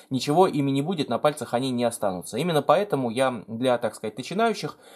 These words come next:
рекомендую всё-таки акриловые лаки, то есть несмотря на то, что они чуть хуже по поверхности, которую они дают,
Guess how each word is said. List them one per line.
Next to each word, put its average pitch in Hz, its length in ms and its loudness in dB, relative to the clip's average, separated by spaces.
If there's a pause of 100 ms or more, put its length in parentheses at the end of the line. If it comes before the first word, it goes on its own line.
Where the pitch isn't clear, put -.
(140)
рекомендую 151 760 0
всё-таки 156 400 -2
акриловые 127 680 0
лаки, 202 280 2
то 139 100 0
есть 123 140 -2
несмотря 147 420 2
на 127 100 2
то, 131 120 0
что - 180 -2
они 127 260 0
чуть 185 220 -2
хуже 131 340 -2
по 131 240 0
поверхности, 135 540 0
которую 214 400 4
они 208 140 2
дают, 208 380 0